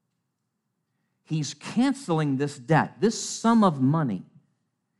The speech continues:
is never going to be recovered. Think of the hit that the royal treasury is now taking.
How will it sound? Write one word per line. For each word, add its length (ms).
is 240
never 640
going 420
to 160
be 220
recovered. 720
Think 380
of 180
the 100
hit 640
that 180
the 80
royal 440
treasury 640
is 280
now 260
taking. 520